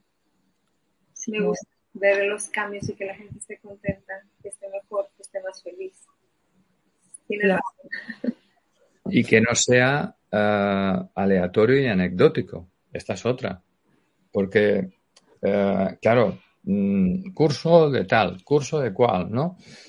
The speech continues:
Speaker 3: Será más o menos bueno, será más o menos interesante, estará más o menos bien dirigido. Pero, hombre, alguien va a salir encantado.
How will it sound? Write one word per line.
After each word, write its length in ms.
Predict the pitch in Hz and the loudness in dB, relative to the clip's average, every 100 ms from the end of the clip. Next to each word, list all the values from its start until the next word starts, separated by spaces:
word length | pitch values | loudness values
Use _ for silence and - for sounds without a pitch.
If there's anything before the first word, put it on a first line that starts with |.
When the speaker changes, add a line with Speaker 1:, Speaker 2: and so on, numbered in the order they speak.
| _ | _
Speaker 3:
Será 300 | - 107 123 | 0 2 4
más 260 | 139 135 110 | 2 -2 -2
o 60 | |
menos 280 | 101 95 90 | -2 -2 -2
bueno, 280 | 117 180 139 | 2 2 2
será 220 | 90 92 | -2 -4
más 180 | 95 92 | -4 -6
o 60 | |
menos 220 | 95 92 92 | -6 -6 -8
interesante, 640 | 90 90 87 139 175 139 | -8 -6 -2 0 2 0
estará 320 | - 95 90 | -6 -4 -2
más 240 | 95 98 92 | -2 -4 -6
o 60 | |
menos 340 | 92 92 87 - | -4 -4 -6 -6
bien 240 | 98 92 | -6 -4
dirigido. 580 | 92 85 - 151 104 - _ _ _ _ _ | -6 -8 -2 0 0 -4 _ _ _ _ _
Pero, 460 | - 107 98 87 - - | 0 4 4 2 -6 -12
hombre, 380 | 85 107 - - _ _ _ _ - _ _ - | 0 0 0 -6 _ _ _ _ -20 _ _ -8
alguien 400 | 82 87 113 113 | -6 -2 -2 -2
va 60 | |
a 40 | - | -4
salir 280 | - 90 87 | -4 -4 -4
encantado. 760 | 85 - - 104 117 95 - | -8 -12 -4 2 2 0 -6